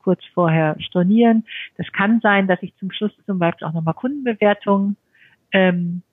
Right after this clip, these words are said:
oder Testimonials mit aufführe, die einfach ganz froh waren in diesem Hotel. Ähm, das kann sein, dass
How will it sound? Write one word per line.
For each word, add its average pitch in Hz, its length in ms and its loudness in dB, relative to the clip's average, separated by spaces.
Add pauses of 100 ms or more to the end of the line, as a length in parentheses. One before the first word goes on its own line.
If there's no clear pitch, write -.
(120)
oder 160 200 2 (560)
Testimonials 240 800 0
mit 254 140 -6
aufführe, 214 880 2
die - 100 -10
einfach 156 280 -10
ganz 151 200 -6 (120)
froh 254 260 2
waren 226 300 2
in 208 120 -6
diesem 202 300 -8
Hotel. 185 500 0 (600)
Ähm, 165 540 0 (440)
das - 120 -6 (120)
kann 185 280 0
sein, 165 540 0
dass 147 220 0